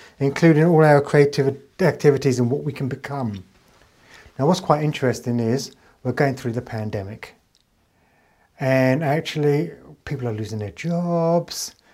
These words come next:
There's gross uncertainty out there.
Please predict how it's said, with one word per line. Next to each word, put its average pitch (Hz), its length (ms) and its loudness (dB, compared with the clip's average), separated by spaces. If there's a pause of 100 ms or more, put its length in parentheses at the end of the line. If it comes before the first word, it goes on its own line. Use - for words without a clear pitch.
(280)
There's 113 300 -6 (160)
gross 151 320 0
uncertainty 156 840 -2
out 156 360 -6
there. 151 420 4